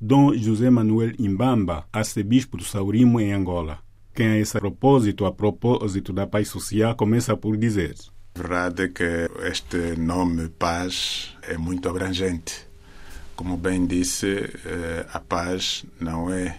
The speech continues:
Speaker 2: só o calar das armas. É verdade, é um fator muito importante que as armas se tenham calado. Isto nós não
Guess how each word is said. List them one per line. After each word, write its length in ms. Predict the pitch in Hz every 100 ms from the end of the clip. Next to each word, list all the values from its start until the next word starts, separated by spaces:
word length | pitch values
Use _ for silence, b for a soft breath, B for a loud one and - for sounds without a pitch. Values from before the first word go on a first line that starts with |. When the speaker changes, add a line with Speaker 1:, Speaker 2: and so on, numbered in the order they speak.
| -
Speaker 2:
só 260 | - - 85
o 60 | 80
calar 380 | 82 85 85
das 220 | 87 87 98
armas. 600 | 92 82 80 - - - b b b b b b
É 60 | 78
verdade, 480 | 82 90 110 80 78
é 40 |
um 120 | 85
fator 340 | 82 98 87 87
muito 400 | 85 107 113 87
importante 640 | 78 82 - 76 - - - -
que 500 | 82 78 78 78 78
as 180 | - 82
armas 360 | 82 85 82 -
se 100 | -
tenham 300 | 85 80 73
calado. 460 | - 69 71 - - - b b b - -
Isto 320 | 82 - 82
nós 520 | 80 82 80 - -
não 320 | 82 80 78